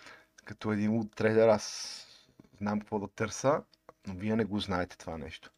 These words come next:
А, това, тази информация е много готина, обаче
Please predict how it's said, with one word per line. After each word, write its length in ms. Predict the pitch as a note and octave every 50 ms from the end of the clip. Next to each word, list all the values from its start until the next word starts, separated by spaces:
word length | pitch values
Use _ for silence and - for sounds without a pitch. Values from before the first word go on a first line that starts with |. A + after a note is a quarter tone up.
| _ - - - - - - _ _ - - _ _
А, 360 | - G2+ F#2 F2 E2 D#2+ D#2+ - - _ _ _ _ -
това, 480 | G2 F2 D#2+ E2+ F#2+ G2 G#2+ A#2+ B2+ - - _ _ _ _ _ _
тази 280 | E2+ E2 F2+ E2+ A2+
информация 840 | A#2+ B2 B2+ - A#2+ G#2+ G2+ E2+ D#2+ - - - G#2 G#2 A2+ C3+ D3 - - - - - - - _ _
е 100 | - F#2+
много 280 | G2 G2+ G#2+ A2 G#2+ G2+
готина, 600 | G2 G2+ - - - G2+ G#2 A#2+ C3+ C#3+ C#3+ - - _
обаче 560 | - F2+ F#2 - - - - B2 A#2 B2 C#3+